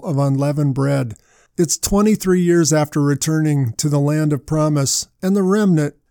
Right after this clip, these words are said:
is off on a pretty good note. Soon, an expert in the law of Moses, one who studied the law,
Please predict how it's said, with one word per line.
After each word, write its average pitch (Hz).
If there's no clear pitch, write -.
is 165
off 170
on 156
a 143
pretty 233
good 202
note. 180
Soon, 175
an 165
expert 180
in 151
the 143
law 156
of 143
Moses, 147
one 165
who 151
studied 175
the 139
law, 135